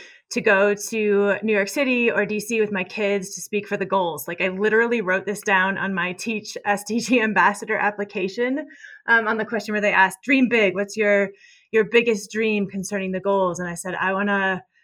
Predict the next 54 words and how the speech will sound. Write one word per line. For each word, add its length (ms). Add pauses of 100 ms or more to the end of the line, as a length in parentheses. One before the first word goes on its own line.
(500)
I 60
wanna 180
go 100
with 120
my 120
kids 500
to 100
speak 480
in 140
Washington 600
about 260
how 180
important 480
they 140
are 220
and 140
what 160
they 120
can 200
do 240
for 140
the 140
world, 480 (120)
and 420
I'm 140
willing 240
to 80
do 120
what 100
it 80
takes 280
to 100
get 260
there." 320
So, 480 (640)
um, 460 (300)
just 140
throwing 240
that 140
out 200
there. 120
But 140
I'd 180
say, 480 (360)
why 320
am 160
I 140
so 260
committed 380
to 80
the 100
goals? 640
It's 160
because 400